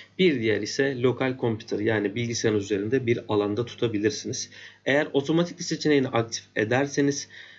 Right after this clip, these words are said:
her görüşmenizi, e,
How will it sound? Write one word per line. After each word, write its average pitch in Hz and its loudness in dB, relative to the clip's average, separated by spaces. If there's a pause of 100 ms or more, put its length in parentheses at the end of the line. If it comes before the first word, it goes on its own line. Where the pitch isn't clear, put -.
her 175 0
görüşmenizi, 110 0 (240)
e, 104 6